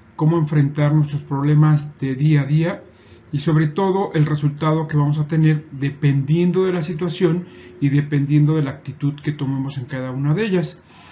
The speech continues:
En esta sesión vamos a ver varios tipos de actitudes y, eh, algunos beneficios y, pues, desventajas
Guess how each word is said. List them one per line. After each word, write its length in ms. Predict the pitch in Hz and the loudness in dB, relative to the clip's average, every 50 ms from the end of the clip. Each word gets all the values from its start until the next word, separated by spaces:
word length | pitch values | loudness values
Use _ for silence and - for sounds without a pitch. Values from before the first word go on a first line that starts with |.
| - - - - - - | -20 -20 -20 -10 0 2
En 140 | 156 170 196 | 4 4 4
esta 180 | 190 - 247 | 2 0 -2
sesión 480 | 220 214 185 - - 202 202 208 - - - | -4 -4 -6 -4 -4 -2 -2 -4 -6 -8 -8
vamos 400 | 151 151 165 160 175 165 156 156 | -6 -4 -4 -2 -4 -4 -2 0
a 40 | 151 | 0
ver 240 | 151 156 160 156 160 | 2 2 0 -2 -4
varios 440 | - 135 139 151 151 151 160 151 | -6 -6 -2 -2 0 0 -2 -4
tipos 260 | - 151 147 - 160 156 | -6 -10 -8 -6 -4 -4
de 80 | 160 | -4
actitudes 680 | 156 151 - 185 156 226 208 185 196 220 208 - - - - - - - - | -4 -6 -8 -8 -6 0 2 2 2 2 0 -6 -12 -20 -20 -20 -20 -12 -6
y, 420 | - 185 190 196 202 208 214 - - - | -4 -2 -2 0 -2 -2 -4 -4 -2 0
eh, 220 | 156 156 156 156 147 | 0 2 2 2 2
algunos 640 | 151 156 147 165 175 175 180 180 165 147 - - - 143 | 0 0 0 0 0 0 0 0 -2 -4 -8 -12 -10 -4
beneficios 1000 | 135 156 156 156 151 - - 185 170 - - 190 190 196 190 190 - - - _ _ - | -2 0 2 2 0 0 -4 -6 -6 -4 -4 -2 -2 -2 -4 -6 -10 -16 -20 _ _ -8
y, 520 | 160 156 156 160 165 165 170 170 175 175 170 - - | -6 -4 -4 -4 -4 -4 -4 -2 -4 -4 -6 -8 -8
pues, 180 | - 139 135 131 | -8 -6 -4 -4
desventajas 760 | 143 127 135 147 139 - 160 156 151 - 165 170 151 - | -4 -4 -4 -4 -6 -4 -6 -6 -6 -6 -8 -8 -10 -12